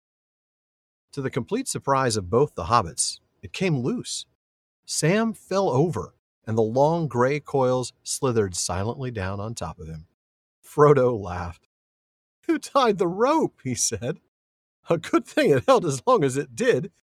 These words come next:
To think that I trusted all my weight to your knot." Sam did not laugh. "I may not be much good at climbing, Mister Frodo," he said in injured tones, "but I do know something about rope and about knots. It's in the family, as you might say.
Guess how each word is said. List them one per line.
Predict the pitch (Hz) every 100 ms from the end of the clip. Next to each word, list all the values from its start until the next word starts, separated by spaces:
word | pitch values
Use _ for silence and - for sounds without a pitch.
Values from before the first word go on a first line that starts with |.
| _ _ _ 226
To |
think | 220 359 359
that | 247
I | 269
trusted | 226 233 226 190
all | 262 294
my | 214
weight | 247 294 320 -
to | 180
your | 240
knot." | 277 339 160 - - _ _ _ _ _ _ _ _ _ _
Sam | - - 143 117 82
did | 92 82
not | 82 107 92 - -
laugh. | - 78 - _ _ _ _ _ _ _ _ _ _ _ _ _ _
"I | 240
may | 151 156
not | 151 151
be | 165
much | 151 151 -
good | 156 147
at | -
climbing, | - 151 117 113
Mister | 113 - 101
Frodo," | 120 101 95 107 -
he | -
said | - 107 92
in | 98
injured | 90 90 -
tones, | 98 90 117 - _ _ _ _ _ -
"but | 185
I | 151
do | 107 196
know | 214 107
something | - 123 127
about | 113 120 -
rope | 120 165 160 -
and | 123
about | 135 139
knots. | 107 160 165 - - - _ _ _ _ _ _
It's | -
in | 254
the | -
family, | 156 233 294 120
as | 95
you | 90
might | 85 82
say. | - 90